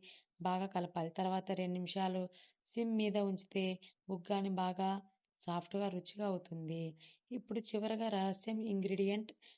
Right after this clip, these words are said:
పప్పుల పొడి వేసి కలపాలి. ఈ పొడి వల్ల ఉగ్గానికి ప్రత్యేకమైన రుచి వస్తుంది. మీరు ఇష్టపడితే పైగా కొత్తిమీర తరిగిన, తరిగి వేసినా ఇంకా రుచిగా ఉంటుంది. ఇక రాయలసీమ స్పెషల్ బొరుగుల ఉగ్గాని రెడీ అయిపోయింది.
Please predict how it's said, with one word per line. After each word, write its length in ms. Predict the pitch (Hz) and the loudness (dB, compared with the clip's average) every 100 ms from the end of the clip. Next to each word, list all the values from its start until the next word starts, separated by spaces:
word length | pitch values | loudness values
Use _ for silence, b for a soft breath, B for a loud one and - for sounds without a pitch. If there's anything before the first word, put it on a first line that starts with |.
| _ | _
పప్పుల 340 | - 185 - 196 | -6 -4 0 0
పొడి 280 | 196 190 196 | 0 0 2
వేసి 340 | 185 175 196 | 0 -2 -4
కలపాలి. 540 | 190 175 160 165 160 165 - b _ 208 | -6 -6 -8 -8 -6 -6 -10 b _ -4
ఈ 80 | |
పొడి 280 | 208 220 220 | -2 0 2
వల్ల 220 | 233 220 214 | 2 0 0
ఉగ్గానికి 640 | 196 175 202 202 196 190 190 B B B | -4 -2 0 0 -2 -2 -4 B B B
ప్రత్యేకమైన 580 | - 180 190 196 196 196 | -2 -2 0 -4 -2 -2
రుచి 260 | 185 196 214 | -2 -4 -2
వస్తుంది. 520 | 196 196 175 165 165 160 B B _ 208 | -2 -4 -8 -6 -6 -8 B B _ -4
మీరు 160 | 220 | 0
ఇష్టపడితే 540 | 202 - 214 220 220 220 | 0 -2 -4 -4 -2 -4
పైగా 340 | 214 190 190 | 0 0 0
కొత్తిమీర 560 | 190 196 196 202 196 196 202 | -2 -4 -2 -2 0 0 0
తరిగిన, 440 | 202 185 185 190 185 - B B _ | -2 -2 0 0 -4 -6 B B _
తరిగి 280 | 196 190 196 | -2 0 2
వేసినా 340 | 190 180 202 214 | 2 0 -2 0
ఇంకా 320 | 185 175 196 | 0 0 -2
రుచిగా 400 | 180 175 - 190 | -2 -4 -6 -4
ఉంటుంది. 480 | 175 160 165 165 165 - B - | -4 -4 -8 -6 -8 -10 B -14
ఇక 140 | - | -2
రాయలసీమ 580 | 202 190 190 196 208 214 | 2 4 4 2 -2 -4
స్పెషల్ 440 | 208 - 190 208 196 | -4 -4 -4 -4 -6
బొరుగుల 360 | 190 190 202 | -4 -2 0
ఉగ్గాని 440 | 196 185 202 214 277 - B B B - | -2 -4 -4 -2 -2 -4 B B B 0
రెడీ 200 | 202 202 | 2 4
అయిపోయింది. 720 | 196 185 190 175 170 165 165 | 4 2 0 -2 -2 -2 -4